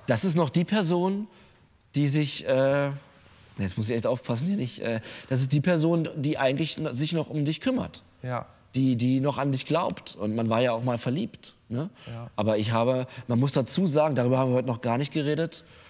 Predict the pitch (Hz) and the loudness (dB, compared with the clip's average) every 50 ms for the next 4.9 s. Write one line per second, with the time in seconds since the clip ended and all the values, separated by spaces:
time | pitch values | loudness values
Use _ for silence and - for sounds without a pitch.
0 | - - - - 117 120 120 110 117 113 95 - 120 123 127 - - 165 147 156 | -20 -12 -4 0 2 2 4 4 2 0 0 2 0 0 0 0 -2 0 2 2
1 | 156 156 151 - 127 123 - - 131 123 123 123 123 120 - 104 123 127 139 160 | 2 2 2 0 -2 -4 -4 -2 0 0 0 0 -2 -4 -2 0 0 2 2 2
2 | 170 135 117 104 90 101 110 - _ _ - - - - - _ _ - 123 123 | 0 0 -2 -2 -2 -6 -8 -12 _ _ -20 -20 -20 -20 -20 _ _ -4 -2 -2
3 | 123 131 135 - - - - - _ _ - 113 101 - - 117 113 110 110 104 | -2 -4 -8 -12 -18 -20 -20 -20 _ _ -6 -6 -4 -2 0 0 2 2 2 0
4 | 104 107 104 - 117 117 - 87 107 139 151 - 180 180 185 180 - - | -2 -4 -6 -6 -6 -6 -2 0 0 -2 0 -2 -2 -4 -4 -6 -8 -16